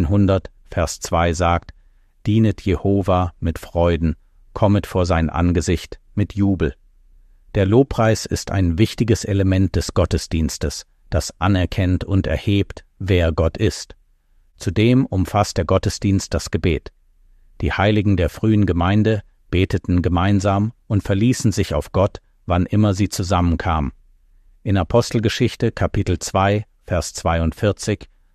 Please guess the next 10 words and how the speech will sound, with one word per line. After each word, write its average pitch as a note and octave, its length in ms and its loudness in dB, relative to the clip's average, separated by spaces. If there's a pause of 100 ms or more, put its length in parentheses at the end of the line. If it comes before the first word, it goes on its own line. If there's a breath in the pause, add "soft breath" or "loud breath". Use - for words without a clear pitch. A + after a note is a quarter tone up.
(120)
wo A#2 160 2
das B2+ 160 2
Erscheinungsbild F2+ 880 -2
der D#2 120 -2
frühen G#2 380 0
Gemeinde F2 440 0
beschrieben F#2+ 500 -2
wird, F#2+ 280 0 (260)
heißt G2 320 0
es: F#2 240 -4